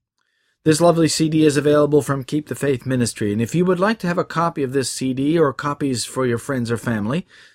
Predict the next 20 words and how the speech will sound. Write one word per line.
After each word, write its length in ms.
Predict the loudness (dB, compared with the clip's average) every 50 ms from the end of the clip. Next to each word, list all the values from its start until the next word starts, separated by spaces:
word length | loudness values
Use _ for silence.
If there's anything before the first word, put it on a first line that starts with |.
| _ _
just 220 | -4 -2 -2 0 2
send 180 | 0 0 2
sixteen 480 | 0 0 -2 -2 -2 -4 -2 -2 0 0
dollars 380 | 2 2 4 4 2 2 2
each 240 | 0 -2 -2 -4 -4
postpaid 580 | -2 0 0 0 -2 -2 -2 -2 0 0 -2 -2
to 100 | -2 0
U 200 | 0 2 0 0
S 140 | 0 -2 -4
addresses 480 | -4 -2 -2 -2 -2 -4 -8 -10 -10
to 80 | -12 -4
cover 260 | -2 -2 0 0 0
the 80 | -2 -2
cost, 460 | -2 -2 -2 0 -2 -2 -4 -10 _ -20 -20 -20 -20 _ _
and 120 | 0 4 6
we 120 | 6 6
will 120 | 6 4
gladly 440 | 4 2 2 2 2 2 0 0 -2
send 280 | 0 0 0 0 0 -2
them. 280 | -2 -6 -10 -14 -20